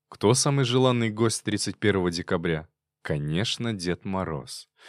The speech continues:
В прошлом году по посёлку шаталось сразу несколько приглашённых артистов. Один даже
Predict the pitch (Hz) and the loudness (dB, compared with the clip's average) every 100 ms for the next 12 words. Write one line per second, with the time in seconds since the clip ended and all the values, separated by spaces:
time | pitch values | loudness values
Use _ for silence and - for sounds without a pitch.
0 | - - _ - 147 151 139 117 131 165 | -20 -20 _ 2 2 4 2 2 4 2
1 | - 87 82 127 127 101 - 92 123 110 | 2 -2 0 0 0 0 0 2 2 2
2 | - 104 101 110 107 - _ - 113 143 | 0 0 2 0 -2 -8 _ -2 2 2
3 | - 78 - 69 85 87 82 104 80 71 | 2 -4 -4 -2 0 0 0 0 -2 -2
4 | 92 101 - 110 - 73 82 95 92 90 | -4 -4 -2 -4 -4 -6 -2 0 2 2
5 | 87 82 | 4 0